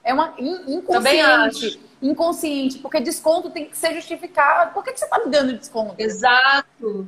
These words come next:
Speaker 2: exato.
Speaker 1: Entendeu? "Olha, eu vou te dar um
Speaker 2: Exato, eu acho,
Speaker 1: desconto."
Speaker 2: eu acho que
Speaker 1: Você vai pagar à vista,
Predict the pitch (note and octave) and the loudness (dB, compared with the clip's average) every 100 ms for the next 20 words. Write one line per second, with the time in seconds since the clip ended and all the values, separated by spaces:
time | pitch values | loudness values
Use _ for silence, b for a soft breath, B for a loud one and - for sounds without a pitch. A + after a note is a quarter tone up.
0 | F#3+ A3+ B3 A#3+ A3 G#3 G3+ - D#4 C4+ | -8 -4 0 4 4 4 4 4 4 2
1 | A#3+ - C#4+ C4 A3 G#3+ A3+ A3 A#3 A3+ | -2 -6 -4 -2 0 2 4 6 4 4
2 | C#4 C4 - A#3+ C4+ C4+ C#4+ - C#4 C4+ | 0 -2 2 4 4 0 -4 -4 -4 -4
3 | _ _ _ _ _ - C4 C4+ B3+ A#3+ | _ _ _ _ _ -8 -4 -2 0 0
4 | A#3+ C4+ C4 B3+ - B3 | 0 -8 -12 -12 -6 -6